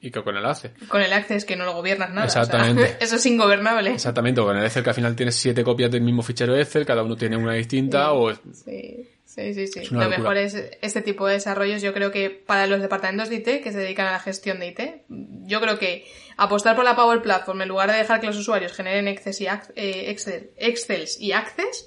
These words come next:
Speaker 1: Ujú.
Speaker 2: yo creo que es mucho mejor porque lo van a poder tener más controlado, porque se puede gobernar.
Speaker 1: Ujú.
Speaker 2: Porque al final un Access está instalado en local, en un ordenador,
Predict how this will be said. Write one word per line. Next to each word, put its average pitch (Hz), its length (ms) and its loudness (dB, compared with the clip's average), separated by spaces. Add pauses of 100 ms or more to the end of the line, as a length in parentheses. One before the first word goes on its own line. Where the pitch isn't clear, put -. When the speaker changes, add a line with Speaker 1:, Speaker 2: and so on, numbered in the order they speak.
Speaker 1:
Ujú. 123 160 2
Speaker 2:
yo 220 80 4
creo 233 140 2
que 226 60 0
es 208 60 -2
mucho 208 240 -2
mejor 202 260 -2
porque 202 220 -2
lo 196 120 2
van 214 100 2
a 226 100 0
poder 208 200 0
tener 196 180 -2
más 185 160 -6
controlado, 190 480 -4
porque 180 140 -8
se 202 120 -4
puede 214 240 2
gobernar. 185 600 0 (140)
Speaker 1:
Ujú. 120 160 -2
Speaker 2:
Porque 196 160 4
al 196 80 2
final 220 180 6
un 233 120 4
Access 233 240 2
está 208 160 0
instalado 208 340 2
en 190 80 -2
local, 190 420 -2
en 185 280 -6
un 214 120 0
ordenador, 196 560 0